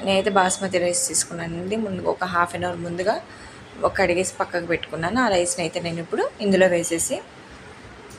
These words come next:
వన్ కప్కి టూ కప్స్ వాటర్ ఆ రేషియోలో వేయండి.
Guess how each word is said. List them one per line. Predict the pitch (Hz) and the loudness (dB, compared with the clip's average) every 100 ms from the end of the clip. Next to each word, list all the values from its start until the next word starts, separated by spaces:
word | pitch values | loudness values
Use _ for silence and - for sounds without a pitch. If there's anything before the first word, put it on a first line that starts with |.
| - - - - - - - - - - - - - - | -18 -18 -18 -18 -20 -20 -20 -18 -20 -18 -20 -18 -18 -2
వన్ | 185 180 180 | 2 2 4
కప్కి | 190 - 320 453 - - | 0 0 0 0 -2 0
టూ | 220 | 4
కప్స్ | - - - | 4 2 -2
వాటర్ | 240 165 160 - - - - - - - - - - | 2 2 2 -6 -10 -18 -18 -16 -16 -16 -16 -16 -6
ఆ | 165 | -2
రేషియోలో | 185 180 185 190 185 | 2 2 2 2 2
వేయండి. | 185 156 151 160 - | 0 0 -4 -10 -14